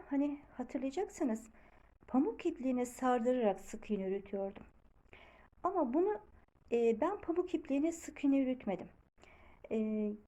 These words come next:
sadece şöyle görselde yaklaştırırsak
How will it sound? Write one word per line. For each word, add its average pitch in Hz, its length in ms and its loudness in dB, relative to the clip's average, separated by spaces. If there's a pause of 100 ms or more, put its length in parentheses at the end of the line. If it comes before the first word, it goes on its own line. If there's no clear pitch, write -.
(120)
sadece 302 840 -2 (440)
şöyle 226 400 -2
görselde 226 640 -2
yaklaştırırsak 226 1000 -4